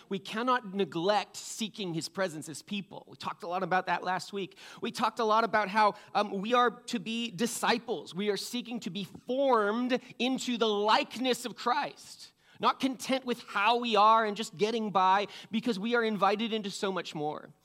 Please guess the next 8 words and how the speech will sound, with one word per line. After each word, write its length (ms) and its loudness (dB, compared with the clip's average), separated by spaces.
Christian 400 -4
maturity 640 0
is 280 -6
to 160 -6
look 440 -4
like 340 -2
Jesus. 840 -12
And 160 -2